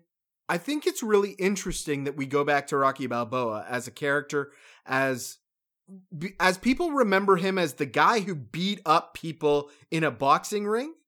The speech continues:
but we forget about that first movie and how insanely vulnerable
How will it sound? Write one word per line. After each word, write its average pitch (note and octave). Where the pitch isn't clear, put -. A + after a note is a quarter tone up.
but F3+
we A3
forget G3+
about C4+
that G3+
first G3
movie D#3+
and D#3+
how D#3
insanely F#3
vulnerable A#2+